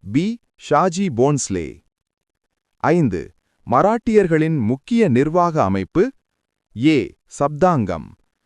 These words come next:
பி. அஷ்டபிரதான், சி. நவரத்தினம், டி.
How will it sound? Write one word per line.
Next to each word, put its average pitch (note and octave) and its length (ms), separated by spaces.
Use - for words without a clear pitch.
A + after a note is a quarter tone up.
பி. D3 340
அஷ்டபிரதான், G2+ 880
சி. D#3 560
நவரத்தினம், A#2 800
டி. A#2 440